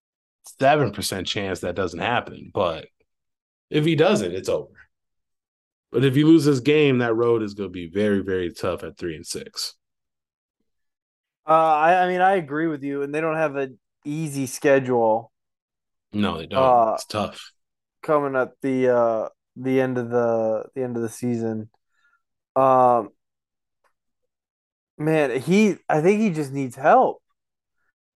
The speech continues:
Speaker 2: Uh, five thirty-eight had an article just basically talking about how Tom Brady needs someone to make a play.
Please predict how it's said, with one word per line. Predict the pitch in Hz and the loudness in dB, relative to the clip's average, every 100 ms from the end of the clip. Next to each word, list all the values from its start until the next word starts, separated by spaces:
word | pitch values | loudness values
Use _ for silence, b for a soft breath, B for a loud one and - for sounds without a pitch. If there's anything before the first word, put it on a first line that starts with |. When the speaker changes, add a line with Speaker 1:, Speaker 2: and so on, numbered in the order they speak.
| - | -2
Speaker 2:
Uh, | 135 135 123 | 2 4 2
five | 104 - 170 180 | -2 2 2 2
thirty-eight | - 180 160 151 156 151 135 | 0 -2 0 -2 -2 -4 -6
had | 143 135 | -8 -8
an | 127 | -4
article | 139 139 135 - 135 131 127 127 - _ _ _ _ _ 392 _ 403 _ 392 _ _ _ _ _ _ _ _ 147 | -2 0 -2 -2 0 2 0 -4 -10 _ _ _ _ _ _ _ _ _ _ _ _ _ _ _ _ _ _ -16
just | 139 135 | -14 -10
basically | - 165 170 - 156 | 2 2 2 -4 0
talking | 165 156 156 | 2 2 0
about | 143 143 139 135 | 0 4 4 2
how | 135 | -2
Tom | - 156 147 | -2 -2 0
Brady | 143 147 143 | 0 -2 -2
needs | 139 131 - | -10 -12 -4
someone | 139 135 135 | -4 -4 -6
to | 127 | -6
make | 127 123 | -6 -6
a | 117 | -8
play. | _ 127 127 160 | _ 0 2 0